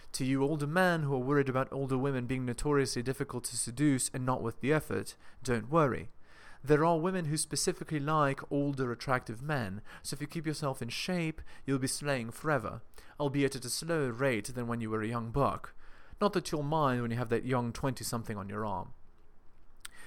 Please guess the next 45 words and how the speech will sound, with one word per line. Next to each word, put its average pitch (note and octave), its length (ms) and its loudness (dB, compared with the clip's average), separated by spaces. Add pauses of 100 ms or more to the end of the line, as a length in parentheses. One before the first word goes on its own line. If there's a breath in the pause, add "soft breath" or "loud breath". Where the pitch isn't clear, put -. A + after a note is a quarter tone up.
(160 loud breath)
Why G#3 80 8
the G#3 80 4
hell F#3+ 260 6
are D#3+ 120 6
older D3+ 260 4
women D3+ 300 2
harder C3+ 260 4
to C3+ 80 -6
seduce C#3 400 0
than A#2+ 140 -6
younger A#2+ 220 0
women? C#3 320 0 (720 loud breath)
Well, E3 300 4
lady F#3 340 2
phase D3+ 360 0
girls D3+ 500 2
often D3+ 240 -2
have C3+ 140 -2
made C#3+ 180 0
an C#3 100 0
amalgam C#3+ 600 2
at G#2+ 80 -4
this A2+ 160 -4
point A2 300 -6
in G#2 40 -10
their G#2 120 -6
life. G#2 440 -8 (400 loud breath)
An D#3+ 120 2
amalgam E3+ 580 2
is B2+ 160 -2
a C3+ 60 -2
guy C#3+ 260 6
who C3 100 0
is B2 120 -2
the B2 100 -6
fusion F3+ 600 -2
of A2 120 -6
all B2+ 140 -2
the B2 80 -2
best C3+ 300 0
guys B2 280 -2
she's A#2 160 -6
ever A2 140 -6
been D3+ 240 -4
with, F2+ 320 -6